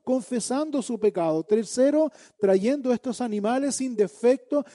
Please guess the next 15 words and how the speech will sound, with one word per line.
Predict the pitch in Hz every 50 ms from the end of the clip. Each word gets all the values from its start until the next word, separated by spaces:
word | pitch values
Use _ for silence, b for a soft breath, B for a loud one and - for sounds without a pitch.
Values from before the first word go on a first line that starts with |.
| B B B
para | 214 208 202 202
el | 190
sacrificio | - - 208 196 - 185 185 165 - - 240 262 285 233 - 285 277
y | 254
derramarlo | 202 214 202 202 190 185 190 208 233 262 254 262 285 294 294 277 b b b b b
en | 185 190 196
el | 202 202
altar | 185 180 170 - - 220 226 254 277 285 -
para | - 233 220 214
que | - - 202
su | - - 185
sangre | 160 - 247 269 294 277 269 269 262
cubriera | 254 - 269 277 269 226 220 220 240 277 302 302 277 247 226
el | 208 196
pecado. | - 208 190 160 175 156 147 143 135 127 117